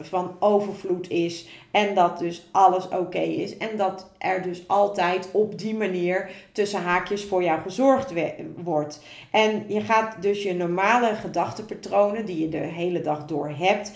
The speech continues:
ga je dus voor de duur van dit experiment even opzij zetten. En je gaat, eh, dus eigenlijk voor jezelf een nieuwe gedachte aannemen. En dat is dus de gedachte van overvloed. De gedachte dat er altijd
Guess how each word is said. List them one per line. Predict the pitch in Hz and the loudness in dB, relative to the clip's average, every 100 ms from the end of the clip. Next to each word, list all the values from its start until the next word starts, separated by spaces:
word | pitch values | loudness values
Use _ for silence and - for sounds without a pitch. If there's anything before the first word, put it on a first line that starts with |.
| - - | -18 -20
ga | - 220 | -2 2
je | 214 | 4
dus | 202 196 190 | 2 -2 -2
voor | 202 170 | -2 -2
de | |
duur | 160 202 208 | 0 -2 -2
van | 185 | -4
dit | 175 | -4
experiment | 170 - 175 175 170 165 | -4 -6 -6 -4 -4 -4
even | 170 165 165 160 - - - | -4 -4 -4 -6 -8 -14 -14
opzij | 170 - 240 262 | -8 4 6 6
zetten. | 233 208 208 190 196 - - - | 4 0 0 -2 -2 -10 -18 0
En | 196 196 | 2 2
je | 202 | 0
gaat, | 185 180 - | 0 0 -2
eh, | - 170 160 156 | -2 0 2 0
dus | 185 180 175 - | -2 -2 -4 -8
eigenlijk | - 196 185 180 165 - - - _ | -4 -4 -2 -6 -6 -10 -20 -20 _
voor | - 180 | -6 -4
jezelf | 165 160 190 190 190 190 - - _ - | -2 0 4 4 4 -4 -14 -20 _ -8
een | 175 180 | -6 -2
nieuwe | 233 214 | 0 0
gedachte | 208 165 160 - - | -2 -2 -2 -4 -6
aannemen. | 180 202 196 175 180 170 | -2 -2 0 -2 -2 -2
En | 170 | -2
dat | 175 170 175 | 0 -2 -2
is | 170 160 - | -6 -6 -6
dus | 160 160 | -6 -6
de | 160 | -8
gedachte | 170 160 160 - | -6 -4 -4 -6
van | 156 156 - | -10 -10 0
overvloed. | 208 202 196 185 175 180 - | 0 0 -2 -4 -4 -6 -12
De | 160 151 | -12 -10
gedachte | 170 165 165 165 160 - 151 | -8 -8 -8 -8 -8 -10 -8
dat | 151 151 | -6 -6
er | 151 - - | -10 -10 0
altijd | 175 175 170 160 | 0 2 -2 -2